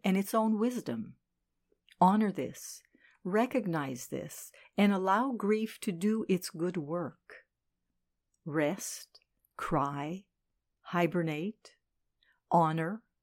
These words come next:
Do whatever it is that you need to do to take care of yourself and allow your grief to flow. This is a holy time,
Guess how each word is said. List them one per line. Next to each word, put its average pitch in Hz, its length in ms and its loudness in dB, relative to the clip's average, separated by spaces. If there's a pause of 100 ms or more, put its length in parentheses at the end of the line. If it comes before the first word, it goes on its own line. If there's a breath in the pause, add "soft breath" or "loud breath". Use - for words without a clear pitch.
(640 soft breath)
Do 247 160 8
whatever 247 440 4
it 240 160 6
is 233 300 2
that 202 180 0
you 202 100 2
need 196 340 2
to 262 120 -4
do 170 460 2
to - 140 -6
take 190 300 -2
care 254 300 -2
of 160 100 -2
yourself 151 800 -6
and 190 100 2
allow 185 320 0
your 220 220 -4
grief 160 400 -2
to - 80 -6
flow. - 520 -6 (2000)
This 247 240 0
is 302 140 0
a 240 80 2
holy 214 420 2
time, - 520 -8